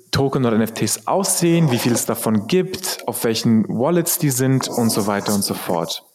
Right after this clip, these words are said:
Ja, das ist quasi die Logik. Und wenn ich ein N F T minte, zum Beispiel durch eine Bezahlung eines Contracts, wenn jetzt so die Distribution geregelt ist, dann wird eben in der Sekunde, wo ich diese, diese Transaktion mache,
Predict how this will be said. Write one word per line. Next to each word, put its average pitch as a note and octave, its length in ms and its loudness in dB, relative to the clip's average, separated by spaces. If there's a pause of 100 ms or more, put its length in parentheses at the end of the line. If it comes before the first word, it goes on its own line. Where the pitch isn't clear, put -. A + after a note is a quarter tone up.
(180)
Ja, G#2 140 -2
das A2+ 160 -2
ist B2 100 -2
quasi A#2+ 220 -2
die A2+ 80 2
Logik. G#2+ 380 0
Und A2 120 0
wenn A2 140 -2
ich C#3+ 280 -2
ein C3+ 140 -2
N A#2+ 100 0
F A2+ 140 -2
T A#2+ 400 -2 (160)
minte, F#3+ 600 2
zum C3 180 0
Beispiel A2 380 -2
durch A#2 280 0
eine A2 180 2
Bezahlung E3+ 760 0 (100)
eines - 360 0
Contracts, F#3 500 -2
wenn A2+ 100 0
jetzt A2+ 160 0
so B2+ 200 2
die A2+ 220 -2 (140)
Distribution G#2+ 720 0
geregelt E3 360 0
ist, - 200 -2 (1200)
dann C3 480 -2
wird A2+ 140 2
eben B2 120 0
in A2+ 100 2
der A#2 140 0
Sekunde, A#2 380 0
wo A2 80 2
ich G#2+ 80 -4
diese, G#2 520 0
diese G#2 200 0
Transaktion G#2 460 -2
mache, D#3 420 0